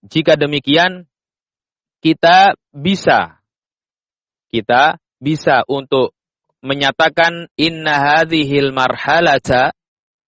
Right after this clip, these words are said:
marhalatun 'azimatun fi bayani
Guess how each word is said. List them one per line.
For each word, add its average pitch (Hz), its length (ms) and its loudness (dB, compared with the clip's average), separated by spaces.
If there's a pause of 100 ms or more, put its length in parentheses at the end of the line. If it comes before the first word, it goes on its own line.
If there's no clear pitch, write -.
(400)
marhalatun 143 1120 -2
'azimatun 131 1120 -6
fi 139 400 -4
bayani 127 580 0